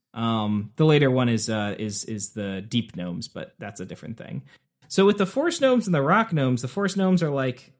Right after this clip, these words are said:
sort of tricksy, and they're, you know, hiding up in, you know, forests and friends of small animals and stuff like that.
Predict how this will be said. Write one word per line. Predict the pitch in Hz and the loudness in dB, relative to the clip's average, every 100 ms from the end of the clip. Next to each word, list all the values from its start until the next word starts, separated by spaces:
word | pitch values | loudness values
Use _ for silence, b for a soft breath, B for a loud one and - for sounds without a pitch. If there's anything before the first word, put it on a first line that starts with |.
| _ _ | _ _
sort | - 160 | -2 0
of | 135 | 0
tricksy, | - 240 - - 220 220 214 208 196 | -2 -2 -2 0 2 2 2 2 2
and | 147 143 | 2 2
they're, | 135 131 127 127 - | 4 4 2 2 0
you | 131 | 0
know, | 131 123 123 117 - | 2 2 0 -2 -6
hiding | - 147 151 151 | -4 -2 0 0
up | 151 151 | -2 -2
in, | 139 135 131 117 | 0 2 2 0
you | 127 | 0
know, | 120 117 | 0 -2
forests | - 151 151 151 147 - | -4 -2 0 0 -2 -4
and | 135 123 117 | 0 0 -2
friends | - 143 139 143 123 | -4 -2 0 0 -2
of | 113 | -4
small | - 139 135 | -4 -2 0
animals | 127 131 135 127 123 | 0 0 0 0 -2
and | 123 | -4
stuff | - 127 | -4 -6
like | 123 117 | -6 -6
that. | 120 120 | -6 -6